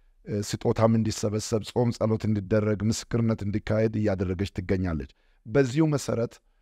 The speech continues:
አ፣ እግዚአብሔር ቢፈቅድና ብንኖር ከሐምሌ አንድ እስከ ሰባት ሁለት ሺህ አስራ ስድስት ድረስ ባሉ ቀናት፣ አ፣ የወንጌል ምስክርነት፣ ጾም ጸሎትና የስጦታ ጊዜ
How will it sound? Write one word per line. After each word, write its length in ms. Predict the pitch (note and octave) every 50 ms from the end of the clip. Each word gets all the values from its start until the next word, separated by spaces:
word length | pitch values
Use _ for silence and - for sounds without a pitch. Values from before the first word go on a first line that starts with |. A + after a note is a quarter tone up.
| _ _ _ _ _
አ፣ 80 | - A2 A2 G#2+ G#2 G2+ G2+ F#2+
እግዚአብሔር 460 | - - A2 A2+ B2 B2 A#2 B2 C3 A#2+
ቢፈቅድና 460 | A2+ A#2+ G#2 C3 A#2+ A2+ A2+ A#2+ A#2 A2
ብንኖር 460 | G2+ G2+ A2+ A#2+ A#2+ A#2 G#2 F2+ A2 C#3 - - _ _ _ _ _ _ _ -
ከሐምሌ 320 | G#2+ A2+ A#2 A#2+ B2+ B2+ B2+ A#2 - -
አንድ 300 | A#2+ B2 B2 A#2+ A#2+ - - - - _ _ _ -
እስከ 240 | - A2+ - - - A#2+ G#2+
ሰባት 400 | - - A2+ G#2 G#2 G#2+ A2 - - G2 F2 - - - - -
ሁለት 260 | - G#2 A2 A2 - -
ሺህ 160 | G2 G2+ A#2+
አስራ 220 | G#2+ - - G2 G2+
ስድስት 460 | - - G2+ F#2+ F2+ G2 A2+ - - _ _ _ _ _ _ _ _ -
ድረስ 260 | - G2+ A2+ B2 A#2+ - A#2
ባሉ 300 | G#2+ A2+ A2+ A#2 A#2 B2 C#3 C#3 -
ቀናት፣ 420 | - - G#2 G2+ F#2+ A2+ D3 - - - _ _ _ _ _ _ _ -
አ፣ 120 | - A2 A2 G#2+ G2+ G2 G2 G2 F#2+ F#2
የወንጌል 580 | F#2+ G#2 A2 A2+ A#2+ B2 B2 A#2 B2+ B2+ B2 A#2 A#2
ምስክርነት፣ 720 | A2+ A#2 G#2+ - - - - - A#2 G2+ G#2 G2 G2 A2 - -
ጾም 260 | - - - B2+ A#2+ A#2
ጸሎትና 500 | - - A2 A#2 A#2 A2 - A#2 A#2 A2+ G#2+
የስጦታ 440 | G#2+ G#2 - - - - A#2 - A2 G#2+
ጊዜ 200 | F#2+ G2 F#2